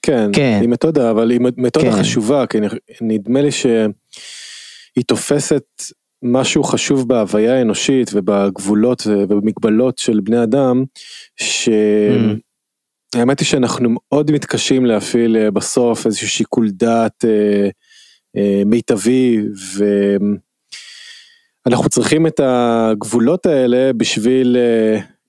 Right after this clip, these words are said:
Speaker 1: אה, באמת לנהל את עצמנו, אה, ולא, זאת אומרת, אם, אם אנחנו חוש-,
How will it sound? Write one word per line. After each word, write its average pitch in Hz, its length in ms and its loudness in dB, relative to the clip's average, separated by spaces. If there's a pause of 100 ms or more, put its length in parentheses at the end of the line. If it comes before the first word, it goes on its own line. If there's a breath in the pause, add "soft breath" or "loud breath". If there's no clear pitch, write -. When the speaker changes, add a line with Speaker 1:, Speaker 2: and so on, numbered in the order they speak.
Speaker 1:
אה, 107 360 0
באמת 139 840 0 (1400)
לנהל 120 360 2
את 117 100 -2
עצמנו, 107 640 0 (320)
אה, 104 240 -2 (280)
ולא, 113 480 2
זאת - 120 -8
אומרת, 117 380 0 (600 loud breath)
אם, 135 140 2
אם 156 200 0
אנחנו 156 180 0
חוש-, 123 240 0